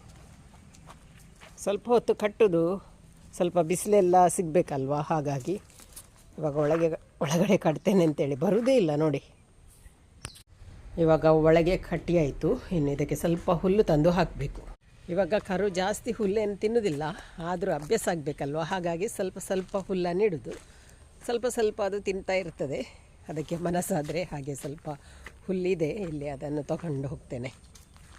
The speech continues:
ಹ್ಮ್, ಬೇಕಾದನ್ನು ತಿನ್ನು. ಒಂದು ಪರಿಮಳ ನೋಡುದು, ಮನಸ್ಸಾದ್ರೆ ಸ್ವಲ್ಪ ಸ್ವಲ್ಪ ತಿಂತದೆ.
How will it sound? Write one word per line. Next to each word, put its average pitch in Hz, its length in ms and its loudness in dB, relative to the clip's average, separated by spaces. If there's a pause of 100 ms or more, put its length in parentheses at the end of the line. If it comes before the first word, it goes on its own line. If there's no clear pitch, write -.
(1300)
ಹ್ಮ್, 220 160 6 (220)
ಬೇಕಾದನ್ನು 185 540 8
ತಿನ್ನು. 190 340 8 (2500)
ಒಂದು 160 140 -4
ಪರಿಮಳ 180 360 0
ನೋಡುದು, 123 520 -4 (2750)
ಮನಸ್ಸಾದ್ರೆ 196 540 0
ಸ್ವಲ್ಪ 190 580 0
ಸ್ವಲ್ಪ 175 320 -2
ತಿಂತದೆ. 151 680 -2